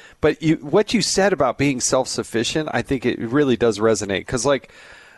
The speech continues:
one of our kids, uh, well, two of 'em at least, uh, when we have three, <laughs> um, they're all about growing their own food, cooking their own food, making sure that they,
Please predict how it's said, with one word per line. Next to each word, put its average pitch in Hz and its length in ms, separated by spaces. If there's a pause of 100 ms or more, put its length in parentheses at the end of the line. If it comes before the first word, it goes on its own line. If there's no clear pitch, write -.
(160)
one 156 240
of 196 80
our 139 120
kids, 120 560 (100)
uh, 123 180 (360)
well, 135 360 (300)
two 180 180
of 123 80
'em 110 200
at 110 120
least, 127 380 (520)
uh, 123 140
when 123 240
we 120 120
have 107 160
three, 120 300 (220)
<laughs> - 180
um, 139 520 (360)
they're 175 360
all 170 160
about 139 640
growing 120 600
their 160 160
own 156 220
food, 165 540 (320)
cooking 151 540
their 165 180
own 165 220
food, 170 640 (400)
making 139 460
sure 160 320
that 147 240
they, 156 400